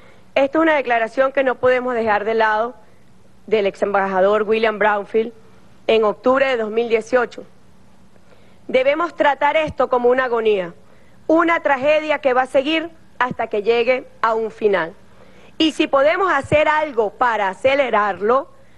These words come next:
debemos hacerlo, pero entendiendo que esto va a tener un impacto en millones de personas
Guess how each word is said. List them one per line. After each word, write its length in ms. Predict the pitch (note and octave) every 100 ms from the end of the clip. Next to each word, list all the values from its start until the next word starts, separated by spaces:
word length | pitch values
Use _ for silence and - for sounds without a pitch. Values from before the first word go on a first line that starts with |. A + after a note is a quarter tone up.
| -
debemos 500 | G#3 C4 D#4 E4+ D#4+
hacerlo, 500 | A3 - B3+ G3+ F3 - - - - -
pero 200 | - C#4
entendiendo 880 | C4+ C4 C4 C4 D4+ D#4+ B3+ F#3 E3 - -
que 280 | B3+ B3 C#4+
esto 220 | C#4+ B3+
va 100 | B3+
a 60 | B3+
tener 280 | A#3+ C4+
un 100 | A#3+ B3
impacto 760 | A#3 - - B3+ D4 - B3+
en 160 | A3+ G#3
millones 560 | F#3+ E3+ C#4 D#4 C4
de 100 | A3+
personas 680 | A3+ F#3 - C#4+ D#4 C#4